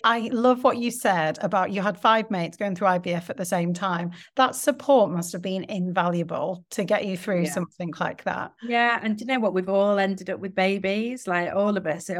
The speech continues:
Speaker 2: it worked for all of us. And I think that's what I thought when I started my I V F journey, that, like, with all my friends, it worked. And some of them, it took them years and rounds and rounds and rounds, but it worked.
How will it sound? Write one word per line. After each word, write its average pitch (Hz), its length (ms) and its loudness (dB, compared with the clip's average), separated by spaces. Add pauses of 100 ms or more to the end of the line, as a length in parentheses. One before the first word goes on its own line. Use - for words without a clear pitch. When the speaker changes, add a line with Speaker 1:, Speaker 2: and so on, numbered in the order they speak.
(140)
Speaker 2:
it 175 120 -4
worked 196 280 0
for 196 140 -2
all 196 180 4
of 175 120 -2
us. 139 280 -6
And 202 180 -2
I 202 60 0
think 214 440 2 (240)
that's 220 300 0
what 233 160 0
I 202 140 2
thought 202 500 0
when 180 160 2
I 175 120 -4
started 180 460 -6
my 151 240 -4
I 160 40 -4
V 156 120 -4
F 151 180 -4
journey, 160 460 -2
that, 165 200 -2
like, 175 220 -2 (100)
with 214 240 -2
all 220 180 4
my 214 160 4
friends, 202 360 -2
it 156 100 -8
worked. 156 520 -4
And 180 140 -2
some 233 200 0
of 226 80 0
them, 220 120 2
it 180 120 0
took - 240 -10
them 180 120 -4
years 180 520 2
and 170 200 -8
rounds 170 360 -6
and 170 120 -8
rounds 160 280 -8
and 160 120 -10
rounds, 160 380 -4
but 180 140 -4
it 170 80 -4
worked. 185 560 0